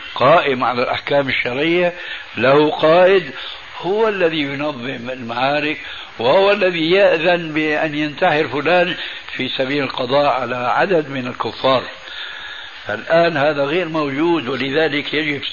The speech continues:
سد هذا الباب حتى نهيئ الجو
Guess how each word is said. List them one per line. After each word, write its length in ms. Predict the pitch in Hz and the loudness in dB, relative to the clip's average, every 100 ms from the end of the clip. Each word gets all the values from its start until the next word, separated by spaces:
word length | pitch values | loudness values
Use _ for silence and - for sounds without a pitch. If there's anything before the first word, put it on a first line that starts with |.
| - | -2
سد 280 | 196 127 107 | -2 -2 -8
هذا 240 | 120 110 | -6 -8
الباب 320 | 107 98 - - - - - - - - - - - | -12 -10 -12 -14 -20 -20 -20 -20 -20 -20 -18 -18 -8
حتى 720 | - 190 - 151 160 180 233 - | -2 -2 0 2 4 4 0 -8
نهيئ 580 | 139 135 143 151 131 127 - - - - - - | -6 0 0 0 -4 -6 -10 -16 -16 -18 -12 -4
الجو 580 | 127 117 123 147 131 | -4 -2 0 0 -2